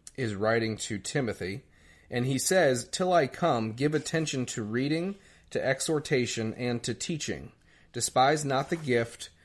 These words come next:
that is in you, which was given you by prophecy with the laying on of the hands of the company of the eldership. These things exercise, and give yourself unto them,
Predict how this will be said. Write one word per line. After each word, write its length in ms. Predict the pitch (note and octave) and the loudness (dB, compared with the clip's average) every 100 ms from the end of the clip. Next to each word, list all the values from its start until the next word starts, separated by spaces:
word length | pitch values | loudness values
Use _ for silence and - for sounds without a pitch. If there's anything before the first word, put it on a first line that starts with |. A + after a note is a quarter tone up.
| - - | -20 0
that 120 | A#2 | 2
is 140 | A#2 | 4
in 180 | B2 D3 | 4 4
you, 200 | A#2 G2+ | 4 2
which 200 | A#2 B2 | -2 -2
was 140 | A#2 G#2 | -4 -4
given 300 | A#2+ B2 C3 | 0 2 4
you 100 | B2 | 2
by 180 | G#2+ G#2 | 2 0
prophecy 720 | G2 C#3+ C#3+ C#3 A2 G#2 F#2 | 0 0 0 0 0 0 -2
with 220 | G2 A2 | -2 -6
the 80 | - | -4
laying 340 | G#2+ A2+ C3 | 0 2 2
on 160 | B2+ A#2+ | 4 2
of 100 | A#2+ | 2
the 100 | A2+ | -2
hands 440 | G#2 A#2 A2 A2+ - | -2 -2 0 0 -2
of 140 | A2+ | -2
the 80 | A2+ | -4
company 460 | - A#2+ C3+ B2+ | -2 -2 0 0
of 120 | A2+ G#2 | 0 0
the 120 | A2 | 2
eldership. 600 | B2 B2+ A2+ - - - _ _ - - - - | 2 2 -2 -4 -8 -12 _ _ -20 -20 -18 -4
These 380 | C3+ D#3+ D#3+ | 2 2 2
things 400 | - A#2+ A2+ A2 - | 2 2 2 0 0
exercise, 800 | D#3 - C3 G#2+ G#2 D#2 D#2+ - | -2 0 -2 2 0 0 -4 -6
and 260 | B2+ A#2+ | -2 -2
give 180 | A#2+ C#3+ | 0 2
yourself 420 | D#3+ D3+ C3+ B2 - | 2 2 2 2 0
unto 280 | B2+ A#2 | -2 -2
them, 380 | A2+ A2+ F#2+ A2 | 0 0 0 -8